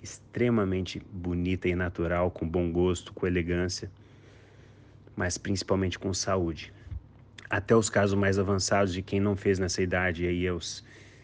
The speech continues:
entre cinquenta e sessenta já vão ter alguns implantes, enxertos ósseos, enxertos gengivais, canais, coroas, reabilitações transdisciplinares que podem envolver até oito ou dez especialidades. E isso pode ser feito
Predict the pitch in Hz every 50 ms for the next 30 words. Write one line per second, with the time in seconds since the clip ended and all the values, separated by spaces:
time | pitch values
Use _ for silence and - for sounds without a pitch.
0 | - - - - - - 90 85 - 95 90 - 90 85 - 90 87 85 - -
1 | - 87 - - 90 87 - - 82 90 87 87 87 90 85 - 92 87 85 82
2 | 90 85 80 87 85 - - - 92 90 87 85 80 - 80 80 85 82 82 -
3 | - 90 87 - - 87 80 90 87 87 85 85 82 - - 82 - - 90 82
4 | - - 87 85 80 85 78 82 85 87 87 85 82 78 - - - - - -
5 | - - - - - - - - - - - - 98 95 92 92 92 92 92 90
6 | 87 - - - 90 90 90 92 90 90 87 82 82 - 90 92 90 82 - 92
7 | 85 - - 98 92 - - - - 104 107 98 92 92 - - - 98 95 90
8 | 92 92 95 92 85 - - - - 92 92 92 95 92 87 92 90 82 92 98
9 | 98 92 92 - - 101 104 107 101 - - - - - - - - - - -
10 | - - - - - 104 104 104 95 95 98 90 87 85 95 92 92 87 82 85
11 | - - 87 - - 87 85 82 78 82 80 82 87 87 87 - - - - -
12 | - - - - - - - - - - - - - - - - - 95 87 87
13 | 85 - - - - 92 92 87 - - 95 90 - 90 90 87 - - 92 85
14 | -